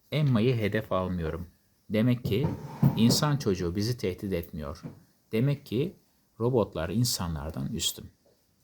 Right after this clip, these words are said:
Yeni formül çok daha mantıklı geldi.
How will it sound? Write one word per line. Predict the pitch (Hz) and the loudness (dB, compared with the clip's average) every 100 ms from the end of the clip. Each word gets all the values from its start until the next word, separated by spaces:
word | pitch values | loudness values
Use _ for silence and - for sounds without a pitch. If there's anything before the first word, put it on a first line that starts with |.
| _ _ _ - - _ | _ _ _ -20 -20 _
Yeni | 107 123 165 | 0 2 2
formül | - 110 101 185 | 2 0 2 -2
çok | - - - | -4 -8 -8
daha | - 139 | -6 -2
mantıklı | 123 101 - - 85 | -2 -4 -8 -16 -10
geldi. | 82 85 85 98 | -8 -8 -10 -16